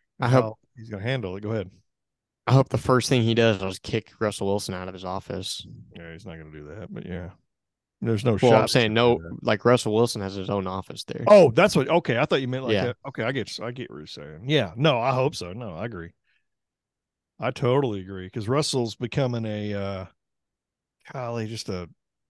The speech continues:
Speaker 2: prima donna, and that's what Barry Bonds used to be, and all I can tell you is I can guarantee you, and you guys know it, I'm sure it gets on his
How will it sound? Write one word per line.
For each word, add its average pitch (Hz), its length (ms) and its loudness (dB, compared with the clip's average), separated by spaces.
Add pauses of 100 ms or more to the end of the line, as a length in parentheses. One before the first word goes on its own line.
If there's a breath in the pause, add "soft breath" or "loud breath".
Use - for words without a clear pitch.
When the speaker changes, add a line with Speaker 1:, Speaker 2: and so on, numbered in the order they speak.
Speaker 2:
prima 147 300 0
donna, 117 500 0
and 95 240 -6 (580)
that's - 120 -14
what 113 200 -6
Barry 127 220 0
Bonds 117 400 0
used 117 160 -6
to 117 60 -12
be, 117 420 -2
and 92 320 -8 (1200)
all 151 180 8
I 160 60 6
can 131 140 0
tell 139 180 4
you 123 60 4
is 113 100 2
I 127 80 2
can 113 180 -2
guarantee 120 580 -4
you, 101 180 -2
and 104 100 -6
you 135 80 -6
guys 95 300 -6
know 101 320 -2
it, - 80 -8
I'm 101 160 -6
sure 120 240 -6
it 95 80 -12
gets 104 200 -10
on 104 140 -6
his - 300 -10